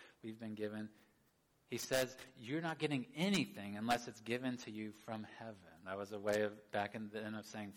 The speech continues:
"from God." That even the smallest things that you're given in life are given to you by God. And the inference that he's trying to make, too, is that if you're not given something,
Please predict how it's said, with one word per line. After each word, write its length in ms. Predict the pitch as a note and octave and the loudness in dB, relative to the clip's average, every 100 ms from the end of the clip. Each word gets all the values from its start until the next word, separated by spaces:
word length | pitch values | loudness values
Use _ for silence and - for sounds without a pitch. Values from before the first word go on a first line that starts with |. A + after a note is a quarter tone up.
| - | -12
"from 300 | A2 G#2 G2+ | -10 -8 -10
God." 460 | G2 G#2 G2+ - F2+ - _ _ _ _ - | -10 -10 -10 -12 -16 -18 _ _ _ _ 0
That 140 | A2 | 0
even 220 | A2 C3+ C#3+ | 2 0 0
the 80 | |
smallest 520 | - - B2+ E3 D#3 - | -2 4 6 6 4 2
things 220 | D3 C3+ | 2 2
that 140 | A2+ | 0
you're 160 | A2 B2+ | 2 0
given 340 | A#2+ B2 B2 | 2 0 2
in 160 | A2 G2 | -2 2
life 240 | G2+ G#2 - | 2 2 0
are 100 | G#2 | -6
given 300 | G#2+ A2 A2 | -2 -2 -2
to 120 | G#2+ G#2+ G#2+ | -2 -4 -4
you 80 | G2+ G2+ - - - | -4 -6 -10 -18 -12
by 280 | G#2 G2+ G2 | -8 -8 -8
God. 400 | G2+ G2+ F2+ F2 F#2 - _ _ _ _ - | -8 -6 -4 -6 -10 -18 _ _ _ _ -8
And 220 | G#2+ A2 G2+ | -6 -6 4
the 240 | G#2+ G#2+ | 4 6
inference 500 | C#3+ G#3 G#3 D3 A#2+ | 6 6 6 4 4
that 160 | A#2+ A2 | 4 4
he's 140 | G#2+ | 4
trying 220 | - A#2+ | 4 4
to 60 | A2+ | 6
make, 200 | A2 G#2+ | 4 4
too, 220 | - F#3 | 4 4
is 160 | A#2+ G2+ | 4 6
that 280 | G#2+ G#2 - - - | 6 6 2 -10 0
if 240 | C#3 C#3 | 0 4
you're 160 | C3+ A#2 | 4 6
not 560 | A2 G#2+ A#2+ G#3 G#3+ | 6 6 8 8 4
given 360 | A2+ G#2 G2 F#2+ | 0 -2 -2 -10
something, 600 | - F2+ F2+ - F#2 | -10 -12 -12 -14 -12